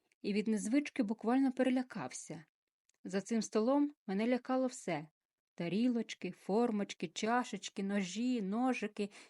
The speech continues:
якісь шипачки, ложки, ложечки, великі і малі виделки, цукор-пісок, цукор-рафінат, лимон нарізаний, лимон цілий, мед, варення, джеми, горіхи, горішки,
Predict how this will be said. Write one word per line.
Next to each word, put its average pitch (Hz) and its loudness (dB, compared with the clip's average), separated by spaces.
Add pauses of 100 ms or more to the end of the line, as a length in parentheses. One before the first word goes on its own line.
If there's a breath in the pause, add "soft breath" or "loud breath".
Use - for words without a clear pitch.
якісь 214 0
шипачки, 247 -2
ложки, 254 2
ложечки, 226 2
великі 254 2
і 220 -2
малі 226 4
виделки, 214 2 (260 loud breath)
цукор-пісок, 262 2
цукор-рафінат, 254 4
лимон 240 6
нарізаний, 247 4
лимон 247 4
цілий, 247 2
мед, 220 2
варення, 214 2
джеми, 208 2
горіхи, 226 2
горішки, 247 0